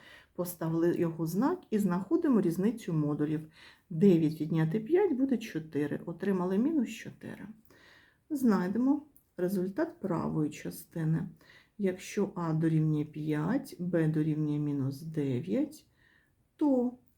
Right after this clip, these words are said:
Б додати А дорівнює мінус дев'ять додати п'ять. Додаємо два числа з різними знаками, більше модулю від'ємного числа, поставили знак мінус, знаходимо різницю модулів.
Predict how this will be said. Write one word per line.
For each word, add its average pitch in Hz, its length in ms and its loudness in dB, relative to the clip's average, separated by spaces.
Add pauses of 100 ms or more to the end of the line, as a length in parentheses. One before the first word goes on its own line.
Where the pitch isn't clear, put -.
Б 170 500 4 (160)
додати 156 880 -2
А 170 400 0 (800)
дорівнює 190 920 2
мінус 165 480 2
дев'ять 240 640 2
додати 208 680 -4 (140)
п'ять. 196 560 -2 (1900)
Додаємо 185 540 2
два 160 260 0
числа 160 460 -2
з 160 60 0
різними 156 460 2
знаками, 151 640 -2 (380)
більше 180 440 0
модулю 165 340 2
від'ємного 156 640 -2
числа, 143 540 -8
поставили 156 520 -6
знак 151 340 -2
мінус, 320 280 -4
знаходимо 262 480 0
різницю 190 500 -2
модулів. 147 440 -4